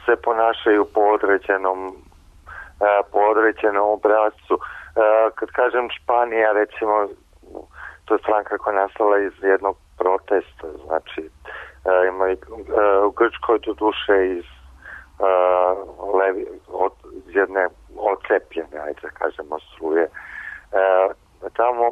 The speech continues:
međutim, e, ovde š-, ono što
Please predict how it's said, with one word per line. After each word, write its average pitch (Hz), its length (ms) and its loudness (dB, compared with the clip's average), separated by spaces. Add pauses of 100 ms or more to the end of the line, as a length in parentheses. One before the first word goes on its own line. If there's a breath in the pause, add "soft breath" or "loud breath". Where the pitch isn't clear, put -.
(140)
međutim, 113 680 -4
e, 117 60 -12 (880 loud breath)
ovde 117 640 2
š-, - 200 -8
ono 117 240 0
što 113 520 0